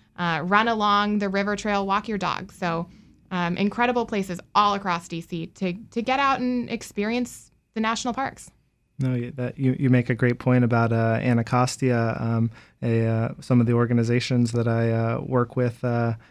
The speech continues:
Speaker 2: outside my, my role hosting Fed Talk here host a, uh, public service five K,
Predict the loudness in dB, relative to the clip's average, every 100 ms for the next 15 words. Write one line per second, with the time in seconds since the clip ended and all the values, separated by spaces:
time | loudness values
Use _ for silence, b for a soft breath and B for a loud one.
0 | b -6 -2 0 2 4 4 2 0 2
1 | 2 2 2 2 0 0 2 2 4 2
2 | 2 0 2 2 2 2 0 0 0 2
3 | 2 2 0 0 0 2 2 2 2 0
4 | 0 0 2 2 0 0 0 0